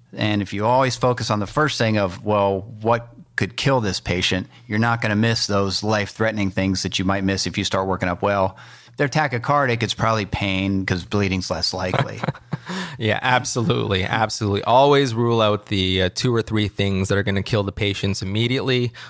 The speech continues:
Speaker 2: Once you've done that, move on to the more common things. And yeah, zebras last. So you made a couple of fantastic points there. Obviously, if someone's coming in through the trauma bay and we think they're in shock, the number one, two, three causes are bleeding, bleeding, bleeding.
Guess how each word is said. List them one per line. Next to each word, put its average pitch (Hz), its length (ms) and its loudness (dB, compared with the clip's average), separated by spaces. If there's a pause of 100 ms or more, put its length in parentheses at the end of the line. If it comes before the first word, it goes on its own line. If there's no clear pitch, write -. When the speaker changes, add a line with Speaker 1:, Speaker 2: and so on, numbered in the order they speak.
(120)
Speaker 2:
Once 104 260 0
you've 101 160 -4
done 98 220 0
that, 92 240 0
move 104 240 0
on 95 200 2
to - 100 -12
the 107 40 0
more 92 180 2
common 90 420 0
things. 98 420 -2
And 101 320 -2
yeah, 95 220 -2
zebras 98 440 0
last. 95 560 0
So - 160 -2
you 160 160 0
made 262 140 2
a - 60 0
couple 147 320 0
of 107 180 0 (140)
fantastic 123 600 -2
points 110 360 0
there. 95 260 2
Obviously, 110 380 2
if 107 80 -2
someone's 143 320 0
coming 117 300 0
in 110 140 2
through 110 140 0
the 107 80 2
trauma 101 380 2
bay 98 340 2
and 95 100 0
we 92 100 0
think 117 320 -2
they're 113 160 0
in 110 100 -4
shock, 92 540 2
the 98 60 0
number 101 240 0
one, 104 260 0
two, 113 180 0
three 113 240 -2
causes 95 640 2
are 92 120 2
bleeding, 107 380 0
bleeding, 113 320 0
bleeding. 95 500 0